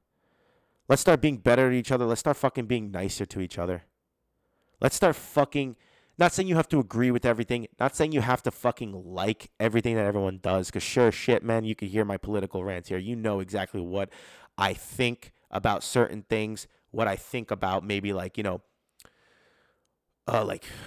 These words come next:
for example, I'm not gonna pretend like, like, teachers fucking reading pornography in fucking school. Once you look at those books, it's essentially pornography to kids, essentially,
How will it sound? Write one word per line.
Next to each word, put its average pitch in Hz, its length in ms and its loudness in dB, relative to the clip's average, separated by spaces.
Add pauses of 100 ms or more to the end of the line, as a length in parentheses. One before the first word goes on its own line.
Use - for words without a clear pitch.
(120)
for - 180 0
example, 107 440 -2
I'm 95 120 -6
not 98 160 -4
gonna 101 100 -8
pretend 104 440 -8
like, 90 280 -10 (520)
like, 64 160 -20
teachers 101 440 -6
fucking 95 360 -4
reading 92 300 -8 (120)
pornography 92 840 -2
in 90 120 -10
fucking 90 320 -4
school. 85 580 -2
Once 90 240 -4
you 90 60 -2
look 95 120 -2
at 95 60 -6
those 90 140 -6
books, 92 400 -2
it's - 320 -12
essentially 92 360 -6
pornography 87 640 -8
to - 160 -12
kids, 98 340 -2
essentially, 90 560 -8